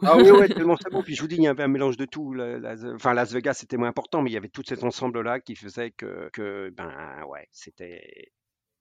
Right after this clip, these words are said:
Speaker 2: Ouais, c'était revoir votre fille avec, euh, enfin, votre fille avec votre petit-fils, c'est, c'est, c'est beau, hein ?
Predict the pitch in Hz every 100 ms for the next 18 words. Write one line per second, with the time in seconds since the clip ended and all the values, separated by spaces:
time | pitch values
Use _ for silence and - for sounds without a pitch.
0 | - 226 - - 170 180 175 170 180 -
1 | 185 - 254 285 254 180 180 202 165 165
2 | 165 180 - 202 - 220 170 160 175 170
3 | 202 202 202 - 247 269 - 160 151 -
4 | 143 135 135 - 156 - 165 233 302 185
5 | 220